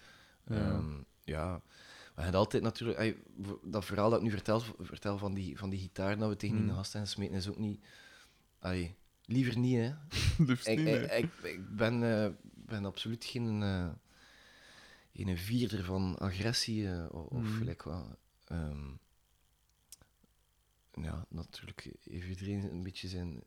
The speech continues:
Speaker 2: zijn, eh, zijn grens. <laughs> Eh, en wa-, en dat was die grens toen.
Speaker 1: Ja.
Speaker 2: Ehm, verder is dat gelukkig,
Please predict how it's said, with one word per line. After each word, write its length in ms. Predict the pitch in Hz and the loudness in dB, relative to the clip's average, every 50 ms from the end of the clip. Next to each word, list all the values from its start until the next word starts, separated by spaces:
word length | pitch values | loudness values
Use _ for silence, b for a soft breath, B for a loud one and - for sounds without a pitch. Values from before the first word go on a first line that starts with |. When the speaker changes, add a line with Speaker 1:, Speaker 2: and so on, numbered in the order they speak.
| - | -14
Speaker 2:
zijn, 260 | - - 95 87 85 85 | -12 -10 -8 -6 -6 -6
eh, 140 | 82 80 78 76 | -6 -6 -6 -8
zijn 200 | - 87 87 87 | -8 -6 -6 -6
grens. 440 | 85 87 90 87 92 101 98 - - | -6 -4 -4 -4 -2 -2 -4 -4 -6
<laughs> 60 | 104 101 - - - - B B B B B B B B B B B B B B B _ _ - | -8 -8 -8 -6 -6 -6 B B B B B B B B B B B B B B B _ _ -6
Eh, 320 | - 92 90 87 85 82 78 80 - - - | -2 0 2 2 2 2 0 -2 -6 -8 -6
en 220 | - 85 82 78 | -4 -2 -2 -2
wa-, 100 | 73 - | -4 -4
en 200 | - 78 78 73 | -4 -2 -2 -2
dat 180 | 69 78 76 80 | 0 0 0 0
was 240 | 80 85 85 85 87 | 0 0 -2 -2 -4
die 280 | 92 98 95 98 95 | -4 -4 -2 -2 -2
grens 300 | 92 98 98 104 110 - | -2 -2 -4 -4 -4 -6
toen. 200 | - - 117 117 - B B B B B B B B - | -8 -8 -10 -12 -12 B B B B B B B B -4
Speaker 1:
Ja. 280 | 143 - 92 90 90 | 0 2 2 4 4
Speaker 2:
Ehm, 240 | 90 87 85 80 76 - - _ B B B B B B B B B B B B B B B B B B B B B B B B B B B B B B B B - | 2 2 2 0 -2 -4 -10 _ B B B B B B B B B B B B B B B B B B B B B B B B B B B B B B B B -6
verder 540 | - 90 110 120 127 123 117 - - - - _ - - - - _ _ - - _ _ _ _ _ - | 2 4 6 6 6 6 4 2 0 -4 -12 _ -20 -20 -20 -20 _ _ -20 -20 _ _ _ _ _ -2
is 140 | - 113 | 0 2
dat 120 | 104 107 95 | 2 2 2
gelukkig, 640 | - 110 107 113 123 - - 143 - - - - | 4 4 6 6 4 4 2 -4 -6 -6 -10 -12